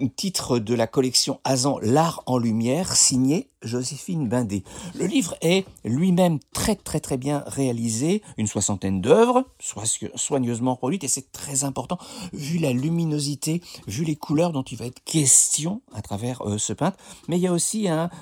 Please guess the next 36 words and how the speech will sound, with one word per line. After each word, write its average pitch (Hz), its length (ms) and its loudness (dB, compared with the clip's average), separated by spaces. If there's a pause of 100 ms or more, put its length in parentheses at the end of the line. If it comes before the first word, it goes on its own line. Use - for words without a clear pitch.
un 131 80 -2
format 170 320 0
un 170 80 -2
peu 208 140 -4
luxueux, 175 580 0
une 190 120 0
couverture 135 560 0
en 131 260 4
effet 135 240 0
de - 60 -8
soie, 156 260 0
un 165 140 4
titre - 420 -2 (320)
et 113 140 -4
un 110 40 -2
jaspage 120 480 -2
métallisé, 123 480 -2 (320)
le 113 120 0
tout 175 180 -4
pour 135 320 -2
moins 123 240 0
de 123 100 -4
vingt-quatre 110 540 -4
euros. 135 260 2 (280)
Signalons-le 147 800 -2
quand 113 220 -2
même, 165 240 -2
par - 160 -10
les 120 80 -8
temps 123 160 -6
qui 117 120 -6
courent, 202 200 -6
c'est 135 100 -6
plutôt 175 240 -6
important. 139 360 -8 (580)
Euh, 131 680 4